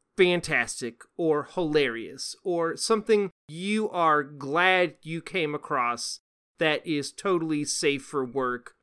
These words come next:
and puts a smile on your face? I want to know what you've come across so that I can pair it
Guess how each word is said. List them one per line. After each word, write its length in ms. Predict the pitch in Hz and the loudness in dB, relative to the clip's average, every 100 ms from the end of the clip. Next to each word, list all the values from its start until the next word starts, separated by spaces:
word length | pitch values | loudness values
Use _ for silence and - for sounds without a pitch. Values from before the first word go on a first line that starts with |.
| _ | _
and 220 | 170 151 - | -6 -4 0
puts 220 | 165 156 | 0 0
a 60 | |
smile 360 | 135 147 123 117 | -4 -2 -2 -2
on 140 | 110 | -8
your 140 | 101 95 | -12 -14
face? 580 | - - - - - - _ | -16 -18 -14 -12 -12 -16 _
I 120 | 247 302 | 2 4
want 200 | 330 320 | 4 2
to 60 | |
know 180 | 294 285 | 4 4
what 140 | 269 | 4
you've 200 | 226 262 | 0 -2
come 180 | 240 180 | 0 0
across 440 | 147 - 131 127 - | 0 0 -2 -2 -4
so 300 | - - 202 | -6 -4 -2
that 160 | 202 | 0
I 180 | 196 202 | 2 2
can 340 | 202 202 190 - _ _ - | 2 0 0 -6 _ _ -12
pair 280 | - 233 220 | 0 4 6
it 140 | 208 | 4